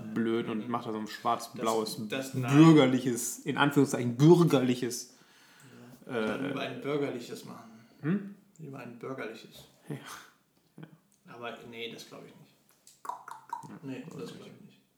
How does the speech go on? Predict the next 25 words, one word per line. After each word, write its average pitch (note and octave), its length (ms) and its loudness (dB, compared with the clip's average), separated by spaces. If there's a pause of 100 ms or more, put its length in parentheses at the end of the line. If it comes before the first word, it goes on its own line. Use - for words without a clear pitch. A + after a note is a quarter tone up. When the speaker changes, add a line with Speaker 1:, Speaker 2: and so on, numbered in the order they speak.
(580)
Speaker 1:
Ähm, C#3 760 -4 (840)
ja. A2 360 -12 (1500)
Ähnlicher D3+ 380 -2
Punkt, D#3+ 260 -2
wenn C#3+ 140 0
wir C#3 60 -4
schon C#3 220 -6
gerade C3+ 220 -2
hier C3 100 0
so C3 200 -6
bei, A#2+ 480 -6 (840)
ähm, A#2 560 -8 (520)
Politikoptimismus C#3+ 1120 -6
sind, C3+ 460 -8
Brexit. D3 680 -6 (600)
Speaker 2:
Hm. E3 380 -4 (580)
Hab C3+ 120 -6
ich B2 60 -8
schon D3+ 80 -6
mal C3+ 100 0
gehört. B2 280 -4
Ist - 140 -12
das C3 140 -10
das, D3 260 -6
äh, C#3 300 -2